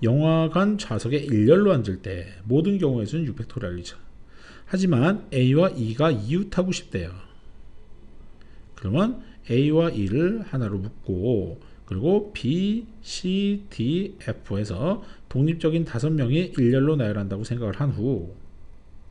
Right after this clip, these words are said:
요 안쪽에서 순서 나열할 수 있는 가능성, 그래서 백이십 곱하기 이 하면 이백사십 개,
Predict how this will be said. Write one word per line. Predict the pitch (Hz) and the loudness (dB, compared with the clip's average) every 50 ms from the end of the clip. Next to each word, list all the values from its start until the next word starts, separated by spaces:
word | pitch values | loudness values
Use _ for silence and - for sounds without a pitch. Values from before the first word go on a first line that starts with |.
| - - - - - - - - - - - - - 135 | -20 -20 -20 -20 -20 -20 -18 -18 -18 -18 -18 -4 0 2
요 | 139 - | 2 2
안쪽에서 | - 101 101 101 95 - 160 165 160 156 170 | 2 -2 -4 -4 -2 -2 0 0 2 2 2
순서 | 165 - 147 131 120 120 | 0 0 -2 -2 0 0
나열할 | 117 113 107 98 95 | -2 -2 -2 -4 -4
수 | 92 - - | -6 -6 -8
있는 | 98 95 98 95 | -6 -6 -6 -6
가능성, | - - 95 87 87 87 - - - 95 98 95 120 156 196 240 254 - - - - - - - - - - - - - | -8 -8 -6 -6 -6 -6 -8 -10 -10 -12 -8 -4 -2 0 0 0 -2 -6 -10 -16 -18 -20 -20 -20 -18 -20 -20 -20 -18 -10
그래서 | - - 120 165 185 190 - - - - - | -4 -2 0 0 0 -2 -6 -12 -14 -14 -6
백이십 | - 120 107 104 123 123 139 143 143 | -2 -2 0 0 0 0 -2 -4 -6
곱하기 | - - 120 117 117 | -8 -6 -4 -2 -2
이 | 92 90 95 | -2 -2 -2
하면 | 90 82 104 143 143 92 - - - - - - - | -2 -2 0 0 0 0 -2 -4 -6 -8 -8 -8 -6
이백사십 | 110 92 98 123 135 - - - - 95 85 - - - - | -4 -4 -2 -2 -2 -2 -4 -6 -6 -6 -6 -6 -8 -10 -10
개, | - - | -8 -10